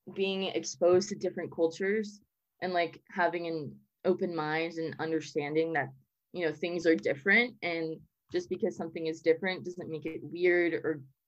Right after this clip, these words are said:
you know, like, um, I don't know, like, a common reaction is like, "Ew," like, I don't know, like, to a food or, like, to experience or, like, embarrassment for not wanting to try something.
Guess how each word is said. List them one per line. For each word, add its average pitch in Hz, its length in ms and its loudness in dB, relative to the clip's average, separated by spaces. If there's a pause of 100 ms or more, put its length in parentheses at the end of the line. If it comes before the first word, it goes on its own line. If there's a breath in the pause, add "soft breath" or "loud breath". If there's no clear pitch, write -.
you 165 100 -6
know, 147 420 -4 (460 soft breath)
like, 175 400 0
um, 160 560 -2 (500)
I 226 60 2
don't 214 100 6
know, 160 420 4
like, 165 240 -2 (360)
a 202 100 4
common 208 580 2 (640)
reaction 180 520 2
is 185 100 -6
like, 190 180 -2
"Ew," 247 520 6
like, 180 240 4 (240)
I 208 60 2
don't 226 140 4
know, 185 200 4
like, 196 160 0
to 190 140 -4
a 180 40 0 (120)
food 190 540 8
or, 175 220 4
like, 165 200 4
to 165 140 -6
experience 175 680 0
or, 175 80 0
like, 160 160 0
embarrassment 160 760 2
for 165 100 -4
not 151 160 -2
wanting 151 240 -4
to 143 80 -4
try 147 280 -2
something. 143 560 -10